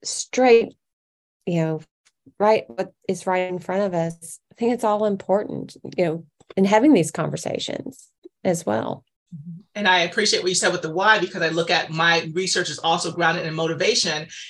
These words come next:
Speaker 2: And when you talk about intrinsic motivation or internal motivation and extrinsic motivation, it starts with that why. When you can explain to people the why and allow them to process, like you said, the why, then they become motivated. And hopefully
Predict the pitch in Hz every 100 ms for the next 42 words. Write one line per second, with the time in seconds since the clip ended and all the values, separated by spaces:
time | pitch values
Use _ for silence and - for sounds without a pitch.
0 | - 170 165 165 160 185 180 170 170 170
1 | - 190 175 185 190 185 190 190 175 156
2 | 151 208 202 196 185 180 180 180 170 -
3 | - 202 - 214 202 165 160 156 160 -
4 | 156 - - 165 156 220 262 214 170 143
5 | 147 170 - - - - - 170 170 202
6 | 214 - - 185 202 202 208 202 175 151
7 | 147 156 160 170 - 165 160 156 160 180
8 | 170 - - 185 175 190 180 170 170 165
9 | 240 247 170 151 156 143 139 - - -
10 | - 185 185 190 220 - 185 185 208 185
11 | 147 - 156 147 226 302 330 247 180 165
12 | 165